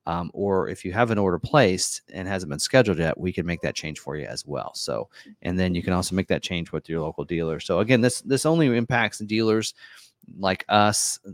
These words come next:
that, like, it's in a state that doesn't require a front license plate. Otherwise, it's standard and it's still gonna be coming that way. Um, but there you go. So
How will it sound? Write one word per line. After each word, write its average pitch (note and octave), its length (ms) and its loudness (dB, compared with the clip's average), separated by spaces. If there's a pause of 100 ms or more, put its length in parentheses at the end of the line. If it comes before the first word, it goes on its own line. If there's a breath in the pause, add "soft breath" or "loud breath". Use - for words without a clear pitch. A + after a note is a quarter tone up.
that, F#2 240 -2
like, F2+ 200 -2
it's - 280 -6
in G2 80 0
a F2+ 80 -2
state - 300 -2
that - 100 -12
doesn't F2 240 -4
require F2+ 240 -2
a F2+ 60 0
front G2 200 2
license A2 240 0
plate. A2+ 280 0 (260 soft breath)
Otherwise, F#2 400 2
it's - 100 -8
standard F2+ 460 -4
and D#2+ 120 -6
it's D2+ 160 -8
still D#2+ 360 -2
gonna D#2 320 -8 (140)
be C#2+ 180 -8 (240)
coming E2 300 -8
that D#2 180 -2
way. F2 280 -2 (380 loud breath)
Um, F#2 380 -8 (200)
but - 80 -8
there D#2+ 160 -4
you D#2 60 -6
go. C2+ 260 -8 (180)
So - 260 -12